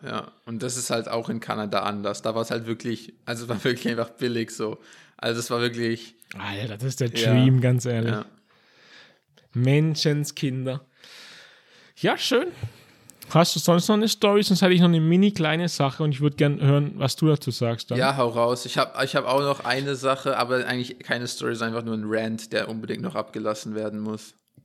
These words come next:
Speaker 2: Nice. Ohne Rant keine Folge Poddes. Sehr gut. Ähm, ja, ich war gestern im Gym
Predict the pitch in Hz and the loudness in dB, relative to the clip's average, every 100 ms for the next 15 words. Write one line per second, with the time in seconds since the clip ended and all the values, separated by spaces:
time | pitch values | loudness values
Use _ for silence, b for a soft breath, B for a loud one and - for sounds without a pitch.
0 | _ 120 113 110 110 110 113 113 117 113 | _ 0 2 2 4 6 6 6 4 2
1 | - 139 135 131 123 127 131 - 131 120 | 2 6 8 8 8 6 4 4 6 6
2 | 117 131 120 117 - - 127 147 131 - | 4 4 4 4 2 4 6 6 2 -2
3 | - - 131 127 120 113 - B B B | -12 -2 2 2 0 -4 -8 B B B
4 | 143 139 143 - 156 151 185 - 226 220 | 4 6 4 0 2 2 2 4 6 6
5 | 214 202 214 214 165 143 - 180 | 4 2 4 2 4 4 4 4